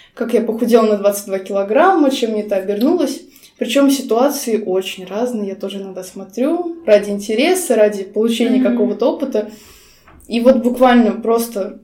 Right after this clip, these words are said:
Speaker 1: что-то сказал мальчик, он не думает вообще, ему все равно, он просто это сказал,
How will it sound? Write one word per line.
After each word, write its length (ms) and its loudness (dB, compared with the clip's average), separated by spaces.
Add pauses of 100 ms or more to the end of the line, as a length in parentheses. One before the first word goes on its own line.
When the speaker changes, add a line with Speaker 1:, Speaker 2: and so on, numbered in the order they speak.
(120)
Speaker 1:
что-то 320 -2
сказал 420 2
мальчик, 500 0
он 360 4
не 100 2
думает 560 2
вообще, 300 -2
ему 120 -2
все 300 2
равно, 320 2
он 160 4
просто 280 -2
это 100 -10
сказал, 480 -2